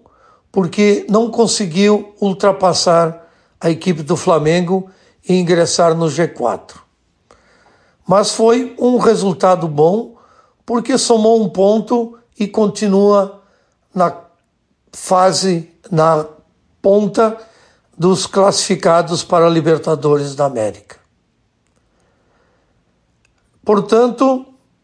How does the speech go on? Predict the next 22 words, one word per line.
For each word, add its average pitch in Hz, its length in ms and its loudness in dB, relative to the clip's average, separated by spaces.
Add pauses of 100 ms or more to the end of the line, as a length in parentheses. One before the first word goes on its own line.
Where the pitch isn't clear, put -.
(320)
o 185 120 2
Internacional 202 1120 0 (600)
continua 202 840 0 (360)
buscando 196 540 0
o 180 60 0
seu - 180 0
objetivo, 190 920 -2 (500)
que 185 100 0
é 170 80 4
disputar 170 720 -2
a 175 80 0
Libertadores 160 1080 0 (380)
de 147 120 -12
dois 151 280 0
mil 156 220 -2
e 147 60 -2
vinte 147 240 -6
e - 40 -8
cinco. - 480 -10 (1120)
Amanhã 185 480 2
à 226 80 4
noite, 202 640 -2